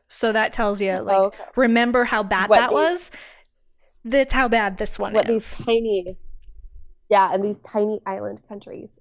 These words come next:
Speaker 1: Yeah,
Speaker 2: were hit with
Speaker 1: that's,
Speaker 2: that.
Speaker 1: yeah. No.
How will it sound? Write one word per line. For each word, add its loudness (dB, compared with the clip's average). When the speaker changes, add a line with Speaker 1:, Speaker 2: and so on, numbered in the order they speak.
Speaker 1:
Yeah, -4
Speaker 2:
were 0
hit 0
with -8
Speaker 1:
that's, -8
Speaker 2:
that. -10
Speaker 1:
yeah. -6
No. -6